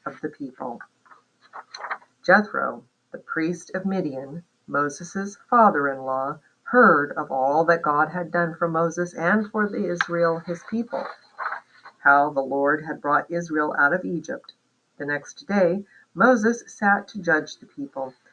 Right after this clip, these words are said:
and the people stood around Moses from morning till evening.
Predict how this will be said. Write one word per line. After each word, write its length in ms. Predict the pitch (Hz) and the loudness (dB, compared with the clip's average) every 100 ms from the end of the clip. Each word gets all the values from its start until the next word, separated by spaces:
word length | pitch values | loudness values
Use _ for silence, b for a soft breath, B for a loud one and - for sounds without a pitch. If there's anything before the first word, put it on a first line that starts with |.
| b b - | b b 0
and 240 | 180 185 | 2 2
the 60 | 185 | 0
people 320 | 185 175 180 | -4 -4 -4
stood 240 | - 175 | -2 0
around 340 | 170 160 165 160 | 2 4 2 2
Moses 380 | 156 156 165 | -2 -2 -8
from 200 | - 175 | -6 -6
morning 380 | 156 147 147 151 | -4 -2 -2 -4
till 240 | 151 180 185 | -4 -4 -2
evening. 560 | 175 170 151 131 123 | -4 -6 -8 -10 -12